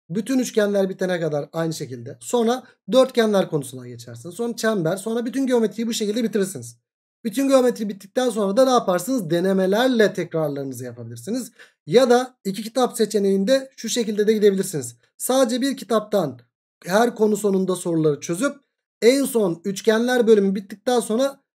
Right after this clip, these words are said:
bir hafta ya da iki hafta kendinize ayırıp, e, ikinci kitaptaki tekrarınızda üçgenlerin hepsini çözerek de bitirebilirsiniz arkadaşlar. Bu da sizin bir seçeneğiniz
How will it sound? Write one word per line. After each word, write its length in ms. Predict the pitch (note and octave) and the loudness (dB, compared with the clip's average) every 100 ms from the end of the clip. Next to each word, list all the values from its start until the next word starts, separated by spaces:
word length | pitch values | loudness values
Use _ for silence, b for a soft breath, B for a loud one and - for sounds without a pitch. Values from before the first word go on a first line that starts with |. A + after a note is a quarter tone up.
| D#3+ | -8
bir 180 | F#3+ | 0
hafta 300 | C4+ A3+ A#3 | 4 4 2
ya 140 | F#3+ G3+ | 0 0
da 60 | |
iki 200 | G#3 G3 | -2 -2
hafta 260 | A#3+ A3 F#3 | -2 -2 -2
kendinize 400 | A3 G3+ F3 F#3 | 0 0 -2 -4
ayırıp, 400 | F#3 A3 C4+ C#4 _ _ _ | -2 0 -2 -6 _ _ _
e, 340 | F3+ F#3 F#3 F#3+ | -4 -2 0 -2
ikinci 360 | F#3+ B3+ B3 | -4 -6 -6
kitaptaki 640 | B3+ A#3 G3 F#3+ F#3 C4 C4+ _ | -6 -2 -2 -2 -6 -8 -10 _
tekrarınızda 840 | A#3 A#3 A3 G3 F3+ E3 B3+ C4 - | -2 2 2 2 0 -2 -4 -6 -8
üçgenlerin 560 | G3+ - G#3 G#3 A3 | -10 -4 -2 0 -2
hepsini 320 | A#3 - F#3+ F#3+ | -4 -6 -8 -6
çözerek 400 | G#3 F#3 A3 - | -2 0 0 -2
de 120 | A#3 | -8
bitirebilirsiniz 640 | - F#3 E3 D#3+ D#3+ C3 | -4 -2 -2 -2 -4 -6
arkadaşlar. 540 | C3+ C3 C3+ C#3+ A#3 A#3 b _ _ | -8 -10 -10 -8 -8 -8 b _ _
Bu 160 | G#3+ G3+ | -4 0
da 220 | G3 G3 | 0 0
sizin 440 | - G#3 F#3+ G#3+ C4 | -10 -4 -2 -2 -6
bir 200 | E3+ G#3+ | -8 -8
seçeneğiniz 640 | - F#3+ F3+ D#3+ D#3+ A3+ | -4 -4 -2 -2 0 -2